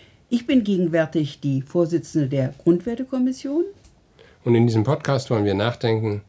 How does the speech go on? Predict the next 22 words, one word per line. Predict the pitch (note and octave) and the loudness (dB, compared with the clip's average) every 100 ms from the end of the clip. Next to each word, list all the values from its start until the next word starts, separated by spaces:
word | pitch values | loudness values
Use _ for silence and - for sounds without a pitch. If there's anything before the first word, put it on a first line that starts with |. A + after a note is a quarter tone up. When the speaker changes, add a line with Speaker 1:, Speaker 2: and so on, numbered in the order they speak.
| - | -8
Speaker 2:
über | F#2+ | -4
die | F2 | -4
Sozialdemokratie, | E2+ D#2 C#3 C#3 B2 G#2+ G#2+ G2+ F#2+ | -8 -6 0 2 2 0 -6 -8 -6
die | E2+ | -4
Welt | F2+ G2 G#2 _ _ _ _ _ | -2 -2 -6 _ _ _ _ _
und | C#3+ | -6
alles, | A#2 F#2 F2 | -4 -6 -6
was | F#2 | -8
dazwischen | A2+ - D2+ - | -10 -10 -16 -18
ist. | - - - _ _ - | -20 -20 -20 _ _ -4
Speaker 1:
Und | F3 | -2
das | F3+ | -2
ist | F#3+ G#3 | -4 -4
eine | G#3+ | -4
Menge. | D3 B2 A#2+ - - - _ _ _ _ _ - - _ _ - | -2 -4 -6 -10 -20 -20 _ _ _ _ _ -20 -20 _ _ -6
Also, | E3 G3+ A3+ A3 - _ - | -4 -2 -4 -6 -12 _ -2
heute | E3 G3+ G#3 | -2 0 -4
ist | G#3+ A#3 - - - - | -4 -6 -10 -20 -12 -2
der | D#3 D3 D3 - | 0 0 -4 -10
vierzehnte | - C4+ - B3+ A#3 A3+ - A3 A3 - _ _ _ _ _ _ _ _ - | -6 -4 -4 -4 -2 -2 -4 -4 -4 -10 _ _ _ _ _ _ _ _ 2
Juni | G3 G#3+ G3 G3 G3+ A3 _ _ - - | 6 6 6 4 2 -2 _ _ -20 -16
zweitausenddreiundzwanzig. | - D#3 D#3+ E3 D3 D3 D3 D3 _ _ _ - C3 B2+ - C3 A#2+ B2 - | -4 0 0 -2 -4 -2 -6 -8 _ _ _ -4 -2 -2 -6 -12 -12 -14 -18